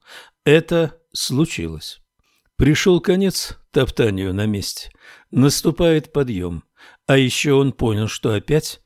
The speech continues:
кого-то убили. Звонил Маржелон. На бульваре Распай, в его пустынной части, примыкающей к площади Данфер,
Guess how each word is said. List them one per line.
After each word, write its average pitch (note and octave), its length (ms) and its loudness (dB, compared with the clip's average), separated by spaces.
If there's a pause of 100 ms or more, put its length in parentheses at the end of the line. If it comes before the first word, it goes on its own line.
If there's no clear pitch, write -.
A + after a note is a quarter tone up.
(320)
кого-то F#3 420 2
убили. G2 460 -2 (800)
Звонил D#3+ 580 2
Маржелон. D3 680 2 (720)
На C3 200 4
бульваре B2 640 2
Распай, B2 720 0 (100)
в C3 140 0
его C3+ 320 2
пустынной G2 580 -4
части, - 480 -8 (320)
примыкающей A#2 760 0
к - 100 -14
площади G#2 480 -6
Данфер, F#2+ 540 -6